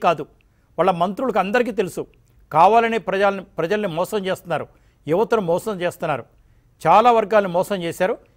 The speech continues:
ఇక చివరికి యువత కూడా. అసలు ఈ పేపర్ ప్రకటన, శాంతి ప్రసాద్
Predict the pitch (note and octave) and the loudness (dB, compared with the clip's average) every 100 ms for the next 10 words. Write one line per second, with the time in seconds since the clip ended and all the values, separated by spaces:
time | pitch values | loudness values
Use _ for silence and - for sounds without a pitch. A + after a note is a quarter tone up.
0 | - E3+ F3 F3+ A3 G#3+ F#3+ D3+ E3 E3+ | -8 -4 -4 -2 0 0 -2 -4 -4 -4
1 | D3 - _ _ _ _ D3 - A3+ - | -6 -8 _ _ _ _ -2 2 2 0
2 | - G3+ E3+ F#3+ A#3+ B3 - F#3 D#3 D3+ | -8 -8 -4 2 2 2 -2 -4 -4 -6
3 | B2+ _ _ _ _ - _ - E3+ G#3+ | -8 _ _ _ _ -20 _ -2 2 2
4 | A3 G#3+ G3+ G3 | 0 -4 0 0